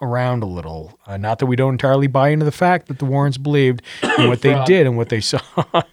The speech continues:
Speaker 1: Okay. But, um, but from other people's perspectives, it seems they have been quite liberal with involvement they had in each of these cases or how the investigations actually occurred.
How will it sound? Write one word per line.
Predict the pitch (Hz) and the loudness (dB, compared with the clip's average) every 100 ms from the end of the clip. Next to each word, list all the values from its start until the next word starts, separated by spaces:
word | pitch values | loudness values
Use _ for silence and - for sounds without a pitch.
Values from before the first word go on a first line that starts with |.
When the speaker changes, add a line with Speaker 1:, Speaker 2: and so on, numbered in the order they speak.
| - - 117 | -10 -8 -8
Speaker 1:
Okay. | 95 98 92 - - - - 120 | -8 -8 -8 -10 -18 -20 -16 0
But, | 147 143 - - _ _ _ _ - _ | 4 4 2 -8 _ _ _ _ -20 _
um, | 120 117 120 113 117 123 | -2 0 0 -2 -4 -2
but | 131 123 | -2 0
from | 151 147 | 2 4
other | 165 | 4
people's | 160 156 151 | 2 0 0
perspectives, | 156 135 - 135 - 131 123 - | -2 -4 -2 -4 0 0 -2 -4
it | 139 - | -4 -2
seems | 143 127 123 | -2 0 0
they | 123 | 0
have | 123 | -2
been | 113 117 | -4 -4
quite | - 139 151 | 0 0 2
liberal | 147 139 143 139 | 0 2 2 2
with | 120 127 | -2 -4
involvement | 113 117 117 123 123 117 _ _ | -4 0 0 0 -2 -6 _ _
they | 123 123 | -2 0
had | 123 120 | 0 0
in | 110 95 151 | -2 -4 -4
each | 156 - | -4 -2
of | 117 | -2
these | 113 104 | -2 -4
cases | - 104 101 113 104 - - - - | -2 -2 -2 -4 -6 -10 -20 -14 -4
or | 113 | 0
how | 143 185 | 4 4
the | 185 | 4
investigations | 147 143 139 123 127 - 120 - | 0 0 -2 -2 -2 -2 -6 -4
actually | 110 107 117 | -4 -4 -6
occurred. | 101 - 120 92 76 | -6 -4 -4 -4 -8